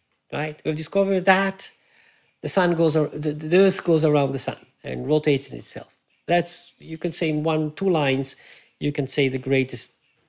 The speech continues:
revolution by Copernicus. Um, of course, Copernicus did much more than that. It's a thick book full of equations and details and arguments and blah, blah. But the core idea, you can take it out.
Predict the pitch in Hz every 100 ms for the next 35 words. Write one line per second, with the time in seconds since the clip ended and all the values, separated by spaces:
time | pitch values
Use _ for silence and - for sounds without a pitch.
0 | _ _ _ _ - - 135 127 127 -
1 | 117 113 113 120 147 143 123 - - -
2 | _ _ _ _ _ _ _ _ - 127
3 | 123 117 117 117 - _ - 233 - -
4 | 185 165 160 143 156 160 143 - 143 120
5 | 143 156 - - - - - 196 - 131
6 | 139 - - 139 - - 127 131 - 131
7 | 131 127 123 127 - - - 117 110 104
8 | 120 113 113 - 113 113 - - - 175
9 | - _ - - - 240 226 165 160 156
10 | 139 131 127 135 123 120 -